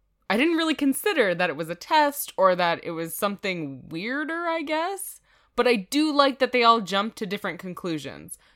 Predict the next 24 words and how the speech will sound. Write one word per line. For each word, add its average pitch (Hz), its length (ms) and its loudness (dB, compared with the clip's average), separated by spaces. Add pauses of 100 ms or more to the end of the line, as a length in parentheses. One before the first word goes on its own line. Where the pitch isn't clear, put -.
Chidi, 240 320 -4
of - 160 -4
course, 233 380 2
thinks 185 300 -8
it's 160 140 -10
a 160 80 -4
te-, 143 180 -6 (260)
a 165 60 -4
test. 151 520 -6 (420)
And 190 160 -2
then 180 320 -2
Jason 180 720 -2 (120)
thinks 208 240 -2
outside 190 360 6
the 165 80 -4
box, 165 440 4
like, 143 240 -4 (340)
"What 165 360 -4
if 165 180 -2
the 165 120 -6
judge 151 440 -4 (160)
is 175 560 0 (320)
the 160 260 -2
burrito?" 170 1000 2